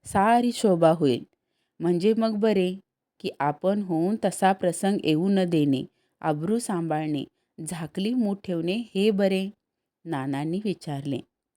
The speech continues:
"माझ्या अब्रूचे मी पाहून घेईन. माझी अब्रू म्हणजे तुमची नाही ना?"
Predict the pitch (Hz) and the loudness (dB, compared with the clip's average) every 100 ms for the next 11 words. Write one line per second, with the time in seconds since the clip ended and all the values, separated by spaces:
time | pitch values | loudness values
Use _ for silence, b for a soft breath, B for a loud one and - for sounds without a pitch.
0 | _ _ _ _ - 180 160 165 220 208 | _ _ _ _ -4 0 2 0 -2 -2
1 | 175 202 202 233 220 202 247 208 196 190 | -2 -2 0 0 2 2 2 2 4 2
2 | 170 170 143 - _ _ _ 180 151 156 | 0 -2 -4 -10 _ _ _ -4 -2 0
3 | 185 185 160 190 226 202 214 214 170 156 | 2 2 2 2 2 2 0 0 -4 -4
4 | - 247 220 175 190 | 0 2 4 2 2